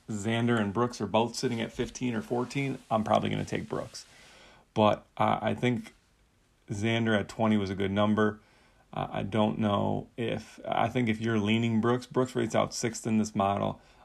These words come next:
Um, he says he feels good. He has statistically been pretty solid, um, over the last few tournaments. So, I, I mean, if,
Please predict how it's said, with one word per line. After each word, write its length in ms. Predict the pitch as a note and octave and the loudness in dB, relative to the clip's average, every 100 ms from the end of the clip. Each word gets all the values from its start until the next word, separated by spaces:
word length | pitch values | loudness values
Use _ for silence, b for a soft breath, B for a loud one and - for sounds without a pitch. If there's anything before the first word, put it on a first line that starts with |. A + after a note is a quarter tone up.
| - | -8
Um, 180 | G#2 G2+ | -6 -2
he 120 | G#2+ | -2
says 300 | - A2+ G#2+ | 2 2 2
he 80 | A2 | 0
feels 340 | A#2+ A2 G#2 | 2 2 2
good. 400 | G#2 G2 G2 G2 B B B B | 2 2 2 -2 B B B B
He 320 | - A2+ G#2 | -8 -2 -2
has 580 | G#2+ G2+ G2+ G2 F#2+ - - | 0 0 0 0 -4 -8 -14
statistically 760 | - A2+ B2 A2 B2 A2 A#2 | -12 -6 -4 -4 -4 -4 -2
been 240 | A2 G#2 G2+ | 0 -2 -2
pretty 240 | A2+ G#2 | -4 -4
solid, 580 | F#2 G2+ - G1+ G1+ G2 b b b b b b | 0 2 4 2 0 -4 b b b b b b
um, 540 | - G#2 G#2 G#2 G2 - _ | -4 -2 -2 -2 -6 -12 _
over 180 | A#2 G#2 | -2 0
the 80 | G2+ | 0
last 420 | G2+ G2 F#2+ - _ - | 2 0 -2 -8 _ -20
few 240 | - A2+ | -4 -2
tournaments. 680 | A2 A2+ G#2 G#2 G#2 G2+ - - _ | -2 0 0 0 -2 -4 -8 -16 _
So, 580 | - - G#2 G2+ G2+ F#2 - _ _ | -12 -4 0 0 -2 -4 -12 _ _
I, 200 | A2+ G#2 | 0 2
I 60 | G#2+ | 2
mean, 200 | G#2+ G#2 | 0 -2
if, 180 | G2 | -6